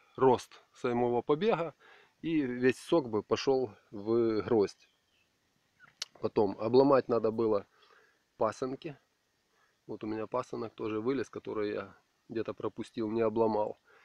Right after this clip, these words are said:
Сейчас его уже обламывать поздно, надо дождаться, пока пройдет цветение. Значит, до цветения надо было обломать пасынки. Значит, до цветения надо было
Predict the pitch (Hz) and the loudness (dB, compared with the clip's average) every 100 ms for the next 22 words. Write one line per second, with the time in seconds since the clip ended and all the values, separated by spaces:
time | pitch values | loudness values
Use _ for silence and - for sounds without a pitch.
0 | _ - 139 - 113 107 107 104 113 107 | _ -4 -4 -2 -4 -2 -2 0 0 0
1 | 101 101 - 147 127 110 107 104 107 107 | -2 -6 -2 -2 0 0 0 0 -2 0
2 | 123 - 107 101 - 110 - _ _ - | 0 0 -6 -6 -4 -6 -6 _ _ -20
3 | _ _ - 117 113 113 113 - 110 104 | _ _ -6 -2 0 0 -4 -6 -8 -4
4 | 98 117 117 - _ _ - _ 120 110 | -4 -4 -10 -14 _ _ -20 _ -6 -6
5 | 110 131 - 107 113 101 104 104 107 107 | 0 2 2 -2 -2 -2 0 -2 -2 -2
6 | 107 104 107 117 120 117 - 190 175 156 | 0 2 2 2 2 0 0 -2 0 -4
7 | 147 147 131 - - _ _ _ _ _ | -6 -12 -16 -20 -20 _ _ _ _ _
8 | _ _ _ _ _ _ _ _ _ _ | _ _ _ _ _ _ _ _ _ _
9 | _ 120 - 113 139 135 127 117 139 151 | _ -10 -6 0 4 4 2 0 4 6
10 | 127 117 123 120 110 120 117 113 104 101 | 6 6 6 4 4 2 2 2 0 -6